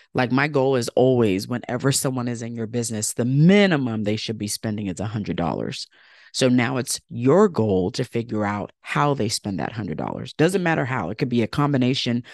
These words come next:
of services and retail. It could be all retail. It could be all service. But every single person that patronizes your business,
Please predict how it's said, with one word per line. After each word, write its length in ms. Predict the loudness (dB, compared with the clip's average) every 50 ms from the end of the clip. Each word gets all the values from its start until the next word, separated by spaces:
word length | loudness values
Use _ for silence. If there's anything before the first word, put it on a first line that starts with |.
| -20 -20 -20 -6 -2
of 280 | 0 0 0 0 0
services 520 | 0 2 2 2 2 2 0 0 -2 -4 -4
and 100 | -2 0
retail. 320 | 0 0 0 0 0 -2
It 80 | -2 -2
could 120 | -2 0
be 120 | 0 0 2
all 200 | 2 0 0 0
retail. 340 | -2 -4 -4 -4 -6 -6
It 60 | -6 -6
could 100 | -2 0
be 100 | 0 0
all 140 | 0 0
service. 420 | -2 -2 -2 -4 -4 -4 -6 -8 -6
But 340 | -4 -2 -2 -2 -4 -8 _ _ _ _ _ _ _ _ _ _ _ 0
every 380 | 0 0 0 0 -4 -6 -6
single 320 | -4 -2 -2 -2 -2 -4 -6
person 440 | -6 -2 -2 -2 -2 -2 -2 -4 -4
that 120 | -6 -4
patronizes 720 | -4 -4 -4 -4 -4 -4 -2 -2 -2 -4 -4 -4 -4 -4 -4
your 120 | -4 -4
business, 520 | -4 -4 -6 -6 -6 -8 -8 -6 -8 -8